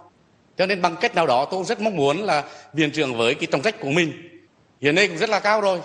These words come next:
cho nên là viện trưởng cũng nên có sự chỉ đạo và vào cuộc để mình giải quyết dứt điểm cái vụ việc này,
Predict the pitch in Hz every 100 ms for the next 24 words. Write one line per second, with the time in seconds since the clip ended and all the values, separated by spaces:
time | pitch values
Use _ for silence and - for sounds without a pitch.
0 | - 170 185 180 156 143 156 131 139 180
1 | 180 - - _ 131 143 156 131 135 135
2 | 127 117 131 123 143 135 120 - - -
3 | _ 156 131 139 139 131 127 - 208 208
4 | 147 110 - - 214 170 135 143 151